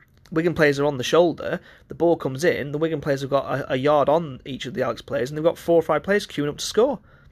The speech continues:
It was the same against Accrington. It's, nothing's changed. Like, understand what's happening and drop them off a couple of yards. Don't give them all that space. I understand you're trying to catch them offside, but don't. Sit them on the edge of the penalty spot.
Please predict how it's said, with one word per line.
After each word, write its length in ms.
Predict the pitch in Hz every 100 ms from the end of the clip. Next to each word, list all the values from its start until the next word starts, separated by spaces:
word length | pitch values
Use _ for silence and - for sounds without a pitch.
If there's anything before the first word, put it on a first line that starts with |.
| _ _
It 40 |
was 100 | 226
the 60 | 226
same 180 | 262 247
against 180 | 220 208
Accrington. 440 | 254 277 262 240
It's, 200 | 226 -
nothing's 360 | 233 262 269 -
changed. 500 | 143 190 277 - - _ _ _ _ _ _ - -
Like, 180 | 208 190 - - - - - -
understand 500 | 226 247 - 226 240
what's 140 | 160
happening 480 | 180 220 - 120 127
and 100 | 156
drop 220 | 175 220
them 100 | 190
off 160 | 226 -
a 60 | 226
couple 240 | 254 240
of 60 | 202
yards. 520 | 131 127 - - - _ _
Don't 200 | 202 214
give 180 | 214 214
them 180 | 202 160
all 120 | 165
that 180 | 175 165
space. 520 | - 202 214 - - - - - -
I 40 |
understand 260 | 208 226 247
you're 80 | 208
trying 140 | 196
to 60 | 185
catch 280 | - 170 -
them 80 |
offside, 540 | 175 - 180 196 117 151
but 180 | 175 -
don't. 460 | 185 269 - - - - _ _ _ _
Sit 240 | - 247 254
them 120 | 240
on 100 | 208
the 100 | 202
edge 140 | 190
of 80 | 175
the 60 | 151
penalty 360 | 185 214 208
spot. 380 | - - 135 -